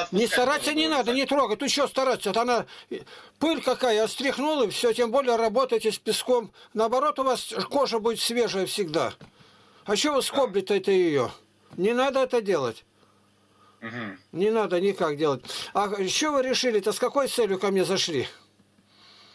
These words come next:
Speaker 2: Ну, я чего-то просто просматривал вот ваши эти, как бы, каналы, так, и вот особенно Ян Златоуст. Я, бывает, слушаю его, э, в аудиоформате слушаю.
Speaker 1: Да, у меня на-, начитан
Speaker 2: И как
Speaker 1: он весь.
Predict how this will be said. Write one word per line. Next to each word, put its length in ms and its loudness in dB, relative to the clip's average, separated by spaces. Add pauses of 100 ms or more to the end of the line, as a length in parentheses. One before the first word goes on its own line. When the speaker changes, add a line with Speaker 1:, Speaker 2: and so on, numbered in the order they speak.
(320)
Speaker 2:
Ну, 100 -2
я 220 0
чего-то 380 -2
просто 300 -2
просматривал 680 0
вот 160 -2
ваши 300 0
эти, 240 -2
как 220 -4
бы, 440 0
каналы, 440 0
так, 320 -2
и 320 0
вот 220 -4
особенно 320 0
Ян 240 2
Златоуст. 460 -2
Я, 100 0
бывает, 300 0
слушаю 480 -2
его, 420 -2
э, 180 0
в 200 -16
аудиоформате 760 0
слушаю. 500 -2
Speaker 1:
Да, 220 2
у 40 0
меня 220 2
на-, 120 2
начитан 460 0
Speaker 2:
И 20 0
как 80 0
Speaker 1:
он 80 -2
весь. 380 0